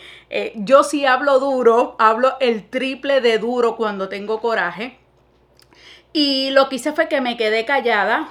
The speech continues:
suerte que tenía la mascarilla, pienso que eso disimuló un poco mi coraje en ese momento.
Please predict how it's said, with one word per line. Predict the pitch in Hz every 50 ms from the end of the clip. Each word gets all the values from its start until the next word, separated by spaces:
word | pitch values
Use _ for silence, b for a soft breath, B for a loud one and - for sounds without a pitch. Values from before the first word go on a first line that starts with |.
| -
suerte | - - - 254 247 233 233 233 - 294 277
que | 285 269 254
tenía | 254 233 220 214 208 202
la | 208 226
mascarilla, | 240 247 240 240 - 277 240 214 196 190 185 170 180 185 190 - _ _ _ _
pienso | - 208 202 196 - 233 220
que | 214
eso | 220 - 247 226
disimuló | 233 226 - 240 208 202 202 202 208
un | 214 214
poco | - - 233 226 226 233 226
mi | 220 214 202
coraje | - 226 226 208 190 185 - - 214 220 220
en | 214 202
ese | 190 185 - 214
momento. | 220 226 220 214 196 185 185 190 - - - 311 339